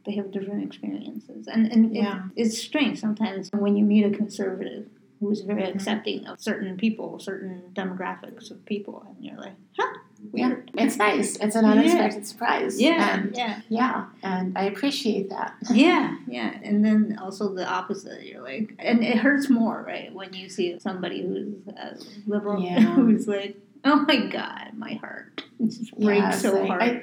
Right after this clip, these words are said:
Speaker 2: I thought I could trust you, but I shouldn't generalize. <laughs>
Speaker 1: Yeah, yeah, exactly.
Speaker 2: Yeah.
Speaker 1: It's interesting how, how that breaks our own sort of preconceptions of what, uh,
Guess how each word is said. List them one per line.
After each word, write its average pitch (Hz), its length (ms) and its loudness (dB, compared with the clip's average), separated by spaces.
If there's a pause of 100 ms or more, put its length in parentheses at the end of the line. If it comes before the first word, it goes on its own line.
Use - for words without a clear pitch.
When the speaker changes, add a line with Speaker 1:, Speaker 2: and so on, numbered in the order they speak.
(140)
Speaker 2:
I 247 220 4
thought - 200 4
I 277 140 2
could - 220 -4
trust - 520 -4
you, 247 240 4
but 220 120 -2
I 226 120 -2
shouldn't 226 340 0
generalize. 208 760 0
<laughs> - 140 -6
Speaker 1:
Yeah, 302 460 8
yeah, 233 180 6
exactly. 202 640 2
Speaker 2:
Yeah. 208 200 2
Speaker 1:
It's 226 100 4
interesting - 640 2
how, 196 240 -6 (100)
how 202 120 0
that 202 420 -6
breaks 202 300 -4
our 180 180 -2
own 196 300 -10
sort 180 200 -10
of - 200 -16
preconceptions 190 880 -6
of - 180 -20
what, - 180 -20 (360)
uh, - 40 -12